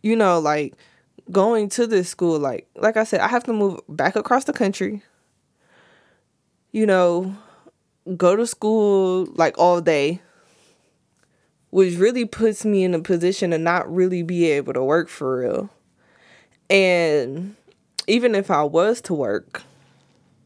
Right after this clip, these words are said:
it's limited, you know? I still got bills.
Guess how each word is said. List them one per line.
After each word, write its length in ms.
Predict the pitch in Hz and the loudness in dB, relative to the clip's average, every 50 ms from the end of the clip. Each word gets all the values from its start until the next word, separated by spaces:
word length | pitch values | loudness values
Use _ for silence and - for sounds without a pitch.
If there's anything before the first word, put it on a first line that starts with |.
| _ _ _ _ _ _ _ _ _ _ _ _ _ _ _ _ _ _ _ _ _ _ - | _ _ _ _ _ _ _ _ _ _ _ _ _ _ _ _ _ _ _ _ _ _ 2
it's 180 | 190 196 185 | 2 2 4
limited, 560 | 170 170 175 190 190 170 131 113 123 123 110 80 | 2 0 0 0 0 0 -2 -2 -4 -4 -4 -4
you 200 | - 196 214 208 | 0 0 0 2
know? 340 | 202 196 190 196 202 214 - _ _ _ _ _ _ _ _ _ _ _ _ _ _ _ _ _ _ _ _ _ _ _ _ _ _ _ _ _ _ _ _ _ _ _ _ - _ _ _ _ _ _ _ _ _ - - _ _ _ _ _ - | 2 0 0 -2 -2 -6 -10 _ _ _ _ _ _ _ _ _ _ _ _ _ _ _ _ _ _ _ _ _ _ _ _ _ _ _ _ _ _ _ _ _ _ _ _ -20 _ _ _ _ _ _ _ _ _ -20 -20 _ _ _ _ _ -16
I 60 | - | -14
still 240 | - - 170 156 160 | -4 2 2 2 4
got 200 | 165 175 170 165 | 4 2 0 0
bills. 520 | 165 147 147 151 156 160 160 160 - - | 0 0 2 2 0 -2 -4 -6 -12 -18